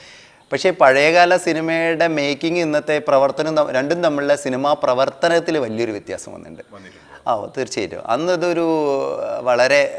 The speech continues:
Speaker 1: സൗഹാർദ്ദപരമായിട്ടുള്ള നല്ലൊരു അന്തരീക്ഷം, സുവർണ്ണ കാലഘട്ടം എന്ന് തന്നെ പറയാം. അന്ന് സിനിമ എന്ന് പറഞ്ഞാൽ എല്ലാവരും വളരെ ഇഷ്ടത്തോടെ, ലൊക്കേഷനിലൊക്കെ എന്ന് പറഞ്ഞാൽ ഒരു ആഘോഷം പോലെ അത് പോയിക്കൊണ്ടിരുന്നത്. ഇന്ന് അതല്ല, ഇന്ന് ആ ഒരു ഇൻറ്റിമസി ഇന്നത്തെ സിനിമ വർക്ക് ചെയ്യുമ്പോൾ കിട്ടുന്നില്ല.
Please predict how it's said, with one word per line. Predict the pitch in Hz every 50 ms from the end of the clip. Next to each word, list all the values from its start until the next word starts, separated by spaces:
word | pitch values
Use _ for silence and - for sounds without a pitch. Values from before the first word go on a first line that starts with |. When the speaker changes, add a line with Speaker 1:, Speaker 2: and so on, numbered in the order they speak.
| - - - -
Speaker 1:
സൗഹാർദ്ദപരമായിട്ടുള്ള | - 127 120 113 143 139 135 135 135 143 139 131 123 117 113 113 110 104 - - 107 104 107 107 - - _ _ _ _ _
നല്ലൊരു | 117 120 123 139 147 135
അന്തരീക്ഷം, | 107 95 98 92 90 - 113 -
സുവർണ്ണ | - 139 143 151 160 170 147
കാലഘട്ടം | 139 131 135 135 135 117 131
എന്ന് | 123 113 113
തന്നെ | 101 98 90
പറയാം. | 90 87 92 90 90 - _ _ _ - _ - - _ _ _ _ _ _ _ _ - 143
അന്ന് | 160 185 214 226 214 208 185 170 -
സിനിമ | - 180 180 180 190 185 185
എന്ന് | 185 185 175
പറഞ്ഞാൽ | 175 156 170 175 165 147
എല്ലാവരും | 143 156 170 180 180 180 185 180 185 180 170
വളരെ | 160 156 156 156 156 156 156 147 - - 95 147 143
ഇഷ്ടത്തോടെ, | 127 - - 143 120 131 123 120 120 113
ലൊക്കേഷനിലൊക്കെ | 110 113 131 117 - - 123 123 - 131
എന്ന് | 127 139
പറഞ്ഞാൽ | 139 139 139 139
ഒരു | 135 127 117
ആഘോഷം | 110 110 110 113 - - 117 107
പോലെ | 101 92 90
അത് | 87 85 82
പോയിക്കൊണ്ടിരുന്നത്. | - - - - - - - - - - - - - - _ - - - - - - _ -
ഇന്ന് | 165 190 208 226 214
അതല്ല, | 175 156 139 117 110 117 131
ഇന്ന് | 165 190
ആ | 185 180 175 180
ഒരു | 175 170 156
ഇൻറ്റിമസി | 143 143 139 - 156 160 160 143 - 151
ഇന്നത്തെ | 131 127 127 120 - 120 -
സിനിമ | - 113 110 113 117 113
വർക്ക് | 110 98 87 -
ചെയ്യുമ്പോൾ | - 101 95 95 95 -
കിട്ടുന്നില്ല. | - 95 - 95 92 87 82 80 80 -